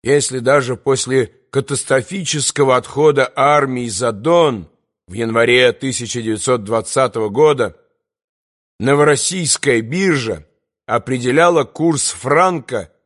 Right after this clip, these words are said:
в сто, сто пятьдесят рублей, а на внутреннем рынке фунт хлеба стоил там двадцать рублей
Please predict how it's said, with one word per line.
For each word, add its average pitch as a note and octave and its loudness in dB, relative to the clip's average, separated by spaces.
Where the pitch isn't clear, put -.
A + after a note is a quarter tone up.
в - -14
сто, F3 0
сто - -2
пятьдесят C3 -2
рублей, B2 0
а A#2+ -4
на B2 0
внутреннем A2+ -2
рынке B2+ 0
фунт C#3+ -2
хлеба A#2+ 0
стоил F3+ 0
там C3+ 0
двадцать C3 -2
рублей B2+ 0